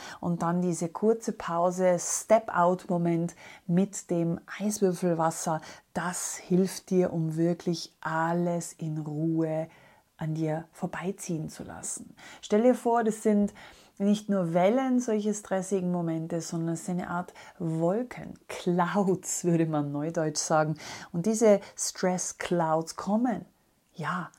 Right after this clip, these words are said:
aber sie ziehen auch wieder an dir vorbei. Und dann wird alles gut, es ist wieder leichter, einen klaren Kopf zu fassen, einen klaren Gedanken zu fassen.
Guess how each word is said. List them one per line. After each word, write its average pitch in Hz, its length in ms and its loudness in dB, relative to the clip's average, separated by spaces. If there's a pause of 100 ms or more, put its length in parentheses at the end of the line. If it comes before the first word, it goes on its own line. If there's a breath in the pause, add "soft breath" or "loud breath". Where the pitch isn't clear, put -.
(140)
aber 143 220 -8
sie 151 220 -12
ziehen 160 340 -4
auch 143 260 -10
wieder 151 340 -6 (300)
an 147 180 -6
dir 156 260 -6
vorbei. 156 580 -8 (360 loud breath)
Und 151 120 -6
dann 160 180 2
wird 180 260 4 (240 loud breath)
alles 220 380 4
gut, 214 360 2
es 165 140 -2
ist - 280 -4
wieder 175 200 2
leichter, 165 480 -2
einen 160 440 -2
klaren 170 360 -2
Kopf 202 220 -6
zu - 180 -6
fassen, 175 540 2 (480 loud breath)
einen 175 340 2
klaren 180 400 6
Gedanken 190 560 4
zu - 160 0
fassen. 170 580 0